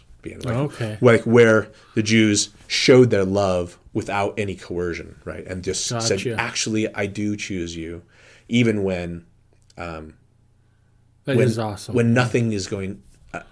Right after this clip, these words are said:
Speaker 1: there's not necessarily going to be any reward or punishment, but I just, um, I just fully embrace my, my Israelite heritage, and that, and I'm gonna stand up for, for that, um,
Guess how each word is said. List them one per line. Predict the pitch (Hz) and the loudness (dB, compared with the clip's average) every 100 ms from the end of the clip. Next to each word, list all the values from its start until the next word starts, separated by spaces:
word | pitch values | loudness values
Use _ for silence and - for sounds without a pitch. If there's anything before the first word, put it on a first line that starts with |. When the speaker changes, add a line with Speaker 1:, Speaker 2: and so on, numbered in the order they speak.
| - - - | -20 -20 -2
Speaker 1:
there's | 123 | 0
not | 127 127 127 - 135 | 2 2 0 -6 -4
necessarily | 123 143 - 127 117 | -2 -2 2 4 4
going | 110 | 2
to | 104 | -2
be | 107 | -4
any | 113 107 | -2 -2
reward | 101 92 104 92 | 0 0 0 -2
or | |
punishment, | 90 101 92 82 82 - _ _ _ - | -8 -10 -10 -12 -18 -20 _ _ _ -8
but | 101 | -4
I | 104 | -2
just, | 101 98 - - _ _ _ _ _ - | -2 -4 -6 -16 _ _ _ _ _ -12
um, | 85 78 76 _ _ _ _ _ | -12 -12 -18 _ _ _ _ _
I | 113 | -6
just | 104 - | -4 -4
fully | - 120 104 92 | -4 -2 -2 -2
embrace | 87 92 87 85 - | -4 -4 -4 -6 -12
my, | 82 80 80 _ _ _ _ _ | -16 -18 -20 _ _ _ _ _
my | - 107 | -14 -8
Israelite | 98 90 80 80 - _ _ _ | -6 -6 -8 -12 -16 _ _ _
heritage, | - 85 90 90 | -12 -10 -10 -10
and | 92 90 | -10 -10
that, | 90 85 - _ _ - | -10 -10 -12 _ _ -10
and | 95 | -4
I'm | 110 | -2
gonna | 107 95 | 0 -2
stand | - 104 104 | -4 -2 -2
up | 104 - | -4 -6
for, | - 85 87 - _ _ - | -8 -6 -8 -12 _ _ 6
for | 143 135 | 8 8
that, | - - - - _ _ - - 175 - - | 4 -8 -14 -20 _ _ -6 -4 -4 -8 -8
um, | 87 85 78 | -8 -8 -12